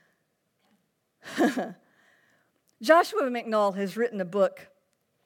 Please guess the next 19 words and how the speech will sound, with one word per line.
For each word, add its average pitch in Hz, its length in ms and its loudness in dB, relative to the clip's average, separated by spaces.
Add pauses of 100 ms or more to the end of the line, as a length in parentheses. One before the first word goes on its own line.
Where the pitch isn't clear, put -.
(140)
a 202 60 -12
really 262 280 0
great 208 320 0
book 190 200 -2
called 180 220 -2
How 254 260 -2
Jesus 208 640 -6
Saves. - 640 -10 (640)
If 233 60 -6
there's 262 160 0
anybody 370 400 0
in 302 100 2
this 269 220 -4
room 165 560 -10 (440)
who's 240 160 -4
making 277 320 4
a 262 60 0
decision 208 720 -4
to 185 260 -8